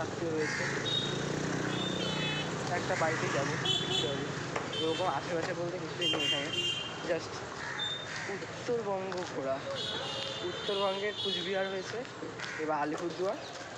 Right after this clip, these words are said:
এরপর আমরা যাব, এরপর আমরা যাব হচ্ছে জলপাইগুড়ি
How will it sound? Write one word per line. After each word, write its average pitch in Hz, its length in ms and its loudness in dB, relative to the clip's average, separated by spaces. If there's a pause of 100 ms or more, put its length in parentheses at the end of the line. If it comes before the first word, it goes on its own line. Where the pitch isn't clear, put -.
(320)
এরপর 233 240 2 (120)
আমরা 180 220 2 (1040)
যাব, 143 160 0 (2000)
এরপর 196 280 2
আমরা 196 140 0 (100)
যাব 180 120 2 (120)
হচ্ছে 175 260 -2 (240)
জলপাইগুড়ি 143 680 0